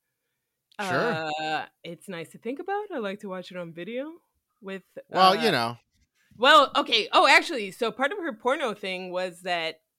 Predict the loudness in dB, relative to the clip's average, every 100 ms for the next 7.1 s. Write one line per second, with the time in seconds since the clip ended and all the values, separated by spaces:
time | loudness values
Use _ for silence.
0 | _ -8 -6 -6 -6 -4 -6 -6 -10 -8
1 | -6 -6 -8 -16 -14 -12 -12 -10 -8 -8
2 | -8 -12 -12 -14 -10 -8 -8 -10 -16 -18
3 | -16 -18 -20 _ _ -20 -18 -20 -20 _
4 | _ -18 -16 -16 -16 -20 -16 -16 -14 -16
5 | -18 -20 -18 -16 -16 -16 -16 -16 -20 _
6 | _ _ _ -16 -10 -8 -8 -8 -10 -12
7 | -14